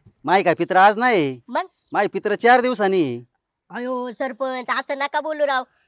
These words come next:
Speaker 2: तुमच्या आशेवर आहे ना, आम्ही लय मोठ्या ठिकाणचं जेवण उकवलंय. आणि तुम्ही असं अटॅक येईन असं सारखं काहीतरी बोलू नका राव आम्हाला.
Speaker 1: कुणालचं जेवण उकवलंय?
Speaker 2: अहो, ते दुसऱ्याच्या न-, बांड्याच्या घरचं.
Speaker 1: मग जायचं ना जेवायला त्यांच्या घरी, त्यांची पित्रच आहे ना आज.
Speaker 2: अहो, त्या दोघांनी आम्हाला आमंत्रण दिलं होतं,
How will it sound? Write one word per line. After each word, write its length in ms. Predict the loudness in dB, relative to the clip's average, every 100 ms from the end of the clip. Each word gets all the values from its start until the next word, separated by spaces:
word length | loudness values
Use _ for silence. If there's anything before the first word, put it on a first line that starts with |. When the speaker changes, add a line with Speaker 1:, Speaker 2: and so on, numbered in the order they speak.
| _
Speaker 2:
तुमच्या 300 | -10 -4 -2
आशेवर 380 | -2 0 0 2
आहे 120 | 0
ना, 100 | -2
आम्ही 420 | -4 -4 -6 -4 -2
लय 80 |
मोठ्या 300 | 0 -2 -4
ठिकाणचं 420 | -8 -6 -6 -4 -6
जेवण 340 | -2 -2 -2
उकवलंय. 440 | -6 -8 -8 -10 -16 _ _
आणि 160 | -16 -8
तुम्ही 160 | -4
असं 300 | -2 -2 -4
अटॅक 260 | -2 -2 -4
येईन 140 | -6
असं 240 | -4 -6 -6
सारखं 340 | -6 -8 -8
काहीतरी 320 | -8 -8 -8
बोलू 260 | -10 -10 -8
नका 240 | -6 -6
राव 100 | -6
आम्हाला. 260 | -6 -8 -16 -20 _
Speaker 1:
कुणालचं 300 | -2 2 2
जेवण 220 | 2 0 0
उकवलंय? 340 | 0 -2 -4 -10 -20
Speaker 2:
अहो, 100 | -20
ते 180 | -16 -18
दुसऱ्याच्या 640 | _ -12 -10 -10 -8 -8
न-, 240 | -8 -12 -6
बांड्याच्या 400 | -4 -4 -8 -8
घरचं. 440 | -8 -10 -14 -14 -14
Speaker 1:
मग 140 | -10 0
जायचं 280 | 2 4 0
ना 60 |
जेवायला 280 | 2 2 2
त्यांच्या 260 | 0 0 0
घरी, 140 | -2
त्यांची 220 | -2 -4
पित्रच 320 | -6 -2 0 0
आहे 80 | 2
ना 120 | 2
आज. 160 | 0 -4 -14 -10
Speaker 2:
अहो, 340 | -8 -8 -10
त्या 200 | -8 -8
दोघांनी 460 | -4 -2 -2 -4 -6
आम्हाला 360 | -6 -4 -4 -4
आमंत्रण 500 | -4 -6 -6 -8 -6
दिलं 200 | -8 -8
होतं, 260 | -8 -12